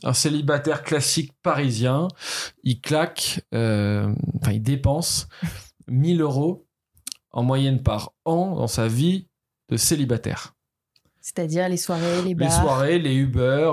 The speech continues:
Speaker 1: les
Speaker 2: Mhm.
Speaker 1: verres, euh, voilà, tous ces trucs, quoi. C'est, c'est, et Tinder, enfin, la, Tinder, où la dépense dans les, des sites de rencontres représente à peine cinq pour cent de cette dépense-là.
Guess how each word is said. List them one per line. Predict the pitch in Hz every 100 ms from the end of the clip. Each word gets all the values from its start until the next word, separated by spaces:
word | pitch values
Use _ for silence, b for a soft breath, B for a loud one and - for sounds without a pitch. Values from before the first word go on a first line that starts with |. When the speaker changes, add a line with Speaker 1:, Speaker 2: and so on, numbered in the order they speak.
| 127
Speaker 1:
les | 120
Speaker 2:
Mhm. |
Speaker 1:
verres, | 104 104 113 127 135 113
euh, | 110 104 107 107 107 107 107 107 104
voilà, | 113 95 107
tous | -
ces | 127
trucs, | - - 101
quoi. | 98 95
C'est, | 101 107 98
c'est, | - 107 104 107 113 - - - - - _ - - B B B _
et | - 127 123
Tinder, | 131 170 143 160
enfin, | 180 135
la, | 117 110 98 101 - -
Tinder, | 110 101 90 -
où | 117
la | 120
dépense | 127 139 139
dans | 123
les, | 110
des | 117
sites | - 120
de |
rencontres | 113 143 175
représente | 120 120 131 -
à |
peine | 117 131
cinq | - 175 143
pour | 135
cent | 139
de | 135
cette | 120
dépense-là. | 113 110 113 - 104